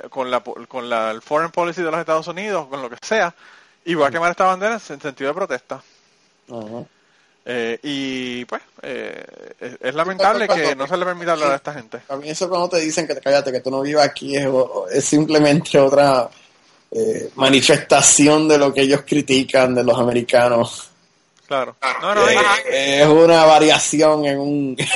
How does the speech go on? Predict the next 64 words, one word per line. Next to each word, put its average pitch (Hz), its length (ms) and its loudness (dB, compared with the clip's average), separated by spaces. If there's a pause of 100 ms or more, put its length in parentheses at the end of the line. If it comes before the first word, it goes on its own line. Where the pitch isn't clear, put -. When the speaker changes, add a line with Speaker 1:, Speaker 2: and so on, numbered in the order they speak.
(320)
Speaker 2:
<laughs> - 460 -20
micro 170 640 -2 (100)
<laughs> - 140 -20
de, 190 420 2
de 156 240 -2
lo 135 180 -6
que 123 360 -10
ellos 139 280 -8
tanto 147 260 -2
Speaker 1:
Claro. 113 120 -10
Speaker 2:
critican. 131 460 -10 (720)
Speaker 1:
No, 120 120 -10
y 143 40 -6
la 147 100 0
otra 139 140 -2
cosa, 165 280 -8
la 117 120 -6
otra 123 160 -8
cosa 139 160 -12
que 156 80 -12
yo 156 80 -8
veo 151 100 -8
también 151 260 -10
con 151 160 -12
el 147 80 -4
asunto 139 440 -6
es 151 200 -8
de, 120 460 -6 (1300)
eh, 95 320 -10
es - 80 -12
una 147 160 -8
forma 170 320 -4
de 135 160 0
perder 123 280 -6
el - 20 -2
argumento. 143 640 -6 (680)
La 113 100 -2
única 120 200 -8
forma 147 220 -12
que 147 80 -8
tengo 143 200 -8
de 143 80 -4
callarte 135 320 -4
la 151 100 -4
boca 165 220 -6
es 117 60 -4
decirte 135 260 -10
que 131 140 -12
tú 101 240 -20
no 120 180 -14
mandas 120 300 -12
un 131 80 -20
carajo 143 240 -4
aquí, 135 340 -12
porque 107 200 -16
tú 113 80 -16
no 110 40 -16
estás 120 160 -10
viendo 127 160 -10
aquí, 143 160 -16
te 123 80 -10
vayas 107 140 -4
pa'l 117 160 -16
carajo. 104 340 -12